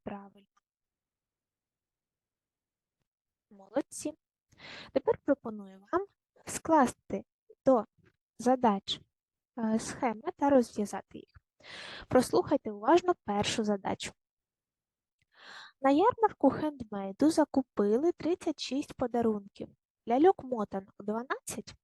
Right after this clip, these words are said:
а решта декупажні вироби. Наскільки менше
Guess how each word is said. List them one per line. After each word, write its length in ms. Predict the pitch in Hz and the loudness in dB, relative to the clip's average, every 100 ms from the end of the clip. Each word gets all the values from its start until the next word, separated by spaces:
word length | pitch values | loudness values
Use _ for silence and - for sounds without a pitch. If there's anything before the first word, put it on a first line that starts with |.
| _ _ | _ _
а 200 | - 220 | -2 0
решта 460 | 202 302 349 - 208 - _ _ - | 2 2 0 0 -4 -6 _ _ -2
декупажні 680 | 214 - - 208 247 262 233 | -2 -2 -4 0 0 0 -8
вироби. 400 | 208 196 196 - _ _ _ - - - 381 | -8 -8 -10 -16 _ _ _ -18 -18 -6 -4
Наскільки 520 | 381 - 262 - 247 | -2 -4 -6 -2 -2
менше 640 | 262 226 202 - 330 | 0 -4 -4 -2 -2